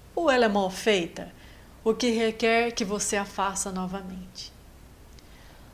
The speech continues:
Aumentar a produtividade é uma questão de trabalhar de maneira mais inteligente. Como disse Leonardo da Vinci, a simplicidade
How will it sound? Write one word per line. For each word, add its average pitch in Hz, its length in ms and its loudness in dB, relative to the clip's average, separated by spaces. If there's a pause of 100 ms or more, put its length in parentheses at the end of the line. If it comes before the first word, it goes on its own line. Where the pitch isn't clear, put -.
(100)
Aumentar 247 720 4
a 277 60 2
produtividade 196 1400 -2
é 196 80 -4
uma 202 180 -2
questão 262 600 0
de 233 140 -4
trabalhar 196 800 -4 (360)
de 202 100 -4
maneira 226 520 0
mais 240 720 0
inteligente. 190 920 -8 (1120)
Como 214 240 0
disse 226 400 0
Leonardo 190 520 -2
da 180 160 -4
Vinci, 254 580 -6 (720)
a 202 100 0
simplicidade 269 1400 0